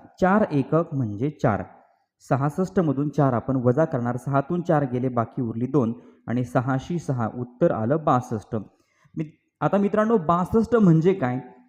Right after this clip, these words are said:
तर सहा दशक म्हणजे साठ आणि दोन एकक म्हणजे दोन, म्हणजे साठ आणि दोन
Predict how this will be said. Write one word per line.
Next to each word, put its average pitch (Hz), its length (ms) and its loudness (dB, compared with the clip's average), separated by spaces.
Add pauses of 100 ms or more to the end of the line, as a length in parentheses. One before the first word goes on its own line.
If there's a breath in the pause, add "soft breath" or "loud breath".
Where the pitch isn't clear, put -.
(180)
तर 175 80 2
सहा 190 340 0
दशक 196 400 2
म्हणजे 156 340 4
साठ 156 340 0
आणि 143 200 -4
दोन 190 280 4
एकक 175 380 0
म्हणजे 127 240 0
दोन, 123 220 -2
म्हणजे 110 220 -4
साठ 147 340 -4
आणि 131 160 -2
दोन 151 300 0